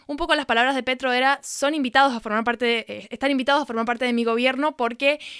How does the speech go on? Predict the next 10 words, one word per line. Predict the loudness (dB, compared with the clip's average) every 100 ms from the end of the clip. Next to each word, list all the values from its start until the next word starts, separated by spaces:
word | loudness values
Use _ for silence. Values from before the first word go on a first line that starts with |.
| -6
no | -2 -2
quiero | 2 2
gobernar | 4 2 2 4 4
desde | 2 -2
la | -4
exclusión, | -4 -8 -4 2 2 2 -4
no | -4
quiero | 0 2
gobernar | 2 0 0 0 0
desde | -2 2 2